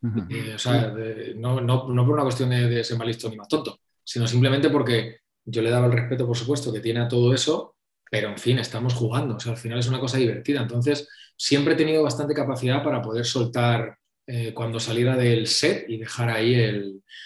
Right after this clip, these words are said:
Speaker 2: También te digo, no es que nunca he hecho a lo mejor un personaje hiper mega traumático de la vida,
Speaker 1: Un
Speaker 2: que
Speaker 1: fragmentado.
Speaker 2: para meterme en él, imagínate, o sea, es verdad que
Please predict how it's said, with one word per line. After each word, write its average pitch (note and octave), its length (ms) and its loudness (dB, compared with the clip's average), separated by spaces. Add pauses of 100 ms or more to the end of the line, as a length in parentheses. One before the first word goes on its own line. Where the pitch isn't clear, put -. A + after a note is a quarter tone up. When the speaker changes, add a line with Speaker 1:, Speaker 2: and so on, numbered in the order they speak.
(100)
Speaker 2:
También A2+ 260 -2
te A2+ 100 4
digo, A#2 220 6
no G#2 240 -2
es - 60 -18
que G#2+ 280 -6 (380)
nunca B2+ 440 4
he C#3+ 60 8
hecho C#3 160 0
a B2+ 60 0
lo A#2 80 2
mejor A#2+ 160 0
un A2 100 0
personaje A2+ 680 -2 (340)
hiper B2+ 420 8
mega A#2 320 8
traumático A2 760 0
de G#2 80 -2
la G2 120 -4
vida, G#2+ 460 4
Speaker 1:
Un C#3 100 6
Speaker 2:
que G#2 60 0
Speaker 1:
fragmentado. A#2+ 480 4
Speaker 2:
para A#2+ 120 2
meterme A#2 340 4
en A2 80 0
él, A2+ 300 4 (300)
imagínate, A#2 680 2
o - 40 0
sea, A2+ 280 -2
es G#2+ 80 -8
verdad A2+ 220 0
que A#2 180 2